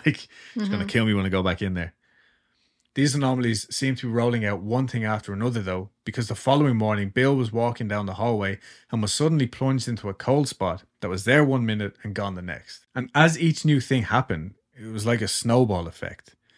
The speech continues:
Speaker 1: The new alo-, the new anomaly was just added to the ever-growing arsenal,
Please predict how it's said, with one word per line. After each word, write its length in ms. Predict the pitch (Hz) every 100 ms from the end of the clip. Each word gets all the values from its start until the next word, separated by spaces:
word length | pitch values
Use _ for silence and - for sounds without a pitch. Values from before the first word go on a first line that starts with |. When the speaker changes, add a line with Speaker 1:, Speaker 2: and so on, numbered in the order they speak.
| _ _ _ -
Speaker 1:
The 80 |
new 220 | 110 143 135
alo-, 300 | 127 135 _ _ _
the 120 | 139 123
new 300 | 131 139 135
anomaly 580 | 120 127 123 104 98 - _ _ -
was 160 | 98
just 260 | 110 104 - -
added 280 | 110 104 92
to 80 | 101
the 140 | 104
ever-growing 540 | 107 104 95 101 95 -
arsenal, 520 | 98 98 - 92